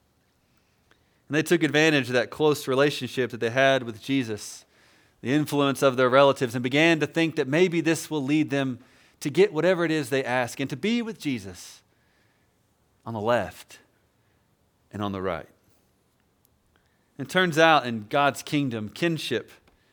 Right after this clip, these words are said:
family is not about blood relations in the way that the world conceives it, as if people who are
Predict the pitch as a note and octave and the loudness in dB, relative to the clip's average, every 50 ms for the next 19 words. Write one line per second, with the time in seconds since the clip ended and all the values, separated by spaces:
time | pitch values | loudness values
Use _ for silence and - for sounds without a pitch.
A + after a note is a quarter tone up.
0 | _ _ _ - D3+ D#3 E3 D#3 C#3+ C3+ B2+ A#2+ A#2 G#2+ C#3 E3 F3+ F3 D#3+ C#3 | _ _ _ 0 2 2 4 4 2 2 0 0 0 0 2 4 4 6 4 4
1 | A#2 C#3+ C#3+ C#3+ C3+ - - - _ _ _ _ _ _ _ _ _ _ _ _ | 6 6 6 6 6 4 0 -10 _ _ _ _ _ _ _ _ _ _ _ _
2 | _ _ _ _ _ _ _ _ _ - A2 C#3 D#3 D#3 D3 B2+ B2+ B2+ B2+ C3+ | _ _ _ _ _ _ _ _ _ 0 6 8 10 10 8 8 4 4 6 6
3 | C#3+ C#3+ C#3 - B2+ A2 G2+ G2+ G#2+ A2 A#2 A#2 C3 C#3 C#3 C3 A#2+ G#2+ A#2 A2 | 4 4 2 -2 -6 -6 -6 -6 -6 -6 -2 2 4 4 4 4 2 -2 -4 -2
4 | A#2 C3 C3+ C3 B2 A2 - - - - A2 - - C3+ C#3 B2 - - F2 - | 2 2 4 4 2 0 -2 -8 -10 -10 -8 -4 -2 0 0 0 -2 -6 -14 -16
5 | - _ _ _ _ _ _ _ _ _ _ _ _ _ _ _ _ _ _ - | -18 _ _ _ _ _ _ _ _ _ _ _ _ _ _ _ _ _ _ -6
6 | B2 B2 C#3+ C#3+ C#3 - F3+ F3 D3 C#3+ C#3 D3+ C#3 B2+ A#2+ A2 | -2 0 0 0 0 0 -2 -2 0 0 2 4 4 4 2 0